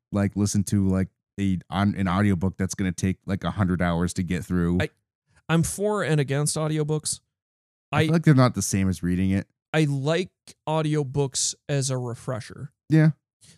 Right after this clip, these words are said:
Speaker 2: Like,
Speaker 1: good.
Speaker 2: if, if you've already read the material, I like to just listen
Speaker 1: Then
Speaker 2: to
Speaker 1: you
Speaker 2: it
Speaker 1: can
Speaker 2: back.
Speaker 1: experience it in
Speaker 2: Be-
Speaker 1: a different way,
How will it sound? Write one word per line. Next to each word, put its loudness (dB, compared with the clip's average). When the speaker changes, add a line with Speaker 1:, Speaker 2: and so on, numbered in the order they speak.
Speaker 2:
Like, 0
Speaker 1:
good. 4
Speaker 2:
if, 2
if -2
you've 0
already 0
read 0
the 0
material, -2
I -2
like -2
to -4
just -8
listen -4
Speaker 1:
Then 8
Speaker 2:
to 6
Speaker 1:
you 6
Speaker 2:
it -2
Speaker 1:
can 8
Speaker 2:
back. 2
Speaker 1:
experience 4
it 4
in 2
Speaker 2:
Be- 4
Speaker 1:
a 2
different -2
way, -2